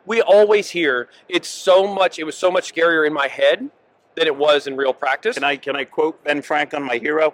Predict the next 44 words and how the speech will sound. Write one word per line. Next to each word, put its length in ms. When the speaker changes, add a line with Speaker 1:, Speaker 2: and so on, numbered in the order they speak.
Speaker 1:
Please. 280
Speaker 2:
"When 140
you're 100
finished 400
changing, 600
you're 100
finished." 520
Speaker 1:
That's 240
accurate. 560
And 240
that's 220
what, 240
that's 220
what 320
we 180
see. 440
This 180
industry 460
has 240
been, 260
you 80
know, 200
"Oh, 180
my 140
grandfather 460
did 160
it 80
this 200
way, 180
my 140
dad 260
did 120
it 120
this 120
way, 240
I'm 120
gonna 120
continue 360
doing 200
it 80
this 160
way." 140
I'm 80
like, 160